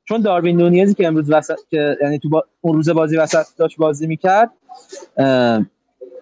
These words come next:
توی نود دقیقه کلاً سی و یکی تاچ داشت.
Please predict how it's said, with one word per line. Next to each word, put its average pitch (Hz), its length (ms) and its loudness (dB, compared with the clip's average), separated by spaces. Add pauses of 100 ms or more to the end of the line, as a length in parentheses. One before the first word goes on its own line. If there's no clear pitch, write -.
(500)
توی 226 200 -4
نود 165 380 2
دقیقه 160 220 0
کلاً 208 260 0
سی 185 300 -4
و 185 80 4
یکی 208 260 0
تاچ 117 320 0
داشت. 104 260 0